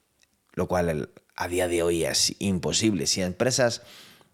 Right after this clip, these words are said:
con mucha más experiencia en el mercado no han podido, no lo han hecho.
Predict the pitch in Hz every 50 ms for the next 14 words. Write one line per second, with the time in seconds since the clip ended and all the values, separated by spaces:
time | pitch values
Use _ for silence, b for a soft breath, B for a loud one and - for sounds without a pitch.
0 | _ _ _ _ _ _ _ - 104 98 98 95 95 98 101 107 120 143 160 160
1 | - - - 104 87 90 95 104 113 110 - - 90 87 - - 92 87 92 98
2 | 101 95 - 92 87 85 85 82 80 78 73 - - 92 95 82 - - - -
3 | - _ - - 82 85 85 85 85 85 85 87 85 85 82 82 85 78 78 76
4 | 78 80 73 65 - 87 90 80 73 73 80 90 - - -